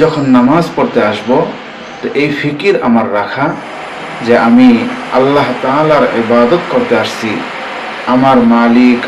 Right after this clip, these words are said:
আমার খালিক, আমার রিজিক দাতা, আমার সৃষ্টিকর্তা, আমার সুস্থতার মালিক যিনি, আমার অসুস্থতার মালিক যিনি, আমার ভালো মন্দের মালিক যিনি,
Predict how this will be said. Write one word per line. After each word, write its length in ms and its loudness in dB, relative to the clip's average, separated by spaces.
আমার 200 2
খালিক, 460 0
আমার 220 2
রিজিক 320 -4
দাতা, 320 2
আমার 240 4
সৃষ্টিকর্তা, 800 0
আমার 220 4
সুস্থতার 560 -2
মালিক 240 0
যিনি, 240 -2
আমার 200 4
অসুস্থতার 680 -4
মালিক 240 -2
যিনি, 240 -2
আমার 220 2
ভালো 200 0
মন্দের 440 4
মালিক 260 -2
যিনি, 240 -2